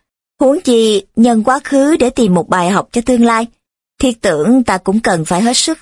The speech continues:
thận trọng mới được. Ta nên tự hỏi, những bài học của cuộc đời trong quá khứ có thể nào giúp ta giải quyết được những vấn đề rất phức tạp của thời buổi hiện tại này chăng? Thời cung tên đao kiếm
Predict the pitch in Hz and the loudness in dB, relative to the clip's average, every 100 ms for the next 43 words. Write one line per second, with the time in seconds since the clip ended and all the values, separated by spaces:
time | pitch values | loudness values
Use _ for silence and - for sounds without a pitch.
0 | - 233 151 180 - 160 151 208 254 226 | -2 -2 0 -2 -2 -2 0 0 2 0
1 | 151 _ _ _ _ _ _ _ _ 233 | -2 _ _ _ _ _ _ _ _ -2
2 | 196 185 175 170 208 175 165 214 294 _ | 0 0 0 0 0 0 0 0 -2 _
3 | _ _ 226 214 240 190 226 175 - 214 | _ _ 0 2 2 0 0 -2 -4 -4
4 | 226 175 - 190 156 208 196 226 233 - | -2 -2 -2 -2 0 -2 -2 0 -2 0
5 | 277 302 - _ _ 311 320 214 240 190 | 0 0 -4 _ _ -4 -2 0 0 0
6 | 151 101 269 - 233 185 156 220 294 370 | -2 -2 -6 -2 -4 -2 -2 -2 -2 -2
7 | 214 233 165 196 269 339 320 190 147 - | -2 -2 -2 -2 -2 -2 -2 0 -2 -2
8 | 330 403 - - 403 _ - 202 - 208 | -4 -4 -8 -6 -6 _ -4 -4 -4 -6
9 | 277 254 180 175 190 311 165 226 208 160 | -2 -2 0 0 0 0 -2 -2 -4 -2
10 | 214 165 254 277 - _ _ _ _ _ | -2 -2 -4 -4 -8 _ _ _ _ _
11 | _ _ - 202 - 202 202 214 196 208 | _ _ -2 0 0 -2 0 -2 0 0
12 | 202 196 240 285 | -2 -2 -2 0